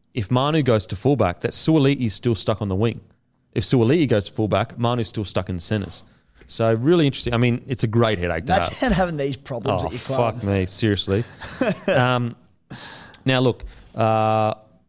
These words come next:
Speaker 1: I really, I really think that the Roosters are building towards something. And I think, uh, I think Robinson is, is slowly beginning to settle on his game plan. Now, is it two thousand eighteen all over again?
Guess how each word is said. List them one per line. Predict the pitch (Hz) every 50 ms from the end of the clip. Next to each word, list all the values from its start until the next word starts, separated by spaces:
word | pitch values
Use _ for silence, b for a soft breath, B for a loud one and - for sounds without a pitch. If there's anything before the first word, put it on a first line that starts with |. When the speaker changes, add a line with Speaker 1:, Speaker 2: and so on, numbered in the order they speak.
| _ _ _ _ _ _ _ _ _ _ -
Speaker 1:
I | 123 120
really, | 117 117 120 123 120 117 113 120 - -
I | 127 113
really | 110 113 120 117 110 104
think | - - 107 98 -
that | 98 -
the | 92
Roosters | 95 98 95 - 95 92
are | 95
building | 92 95 95 98 98
towards | 98 95 95 92 -
something. | 98 90 85 - 92 90 90 - _ _ _ _ _ _ -
And | 98 98
I | 95
think, | 95 - 101 95 95 92 - -
uh, | 92 90 90 87 85 82 - - - -
I | 104 101
think | - 107 104 101 - -
Robinson | - 110 110 113 113 - - 110
is, | 101 92 90 - B B B B B B
is | - 98 -
slowly | - - - 117 113 120 117 113 113
beginning | 101 110 107 101 110 107 101 -
to | -
settle | - - 110 104 107
on | 104 101
his | 95 -
game | - 101 104 110 107
plan. | - 123 120 127 147 170 B B B B B B B
Now, | 110 113 - -
is | 175 143 127
it | 143 139 -
two | - - 135 127
thousand | - 139 123 120 110 113
eighteen | 110 110 104 - - 117 117 127 139 135 -
all | - 123 113
over | 113 123 127 135
again? | 147 131 151 151 170 185 175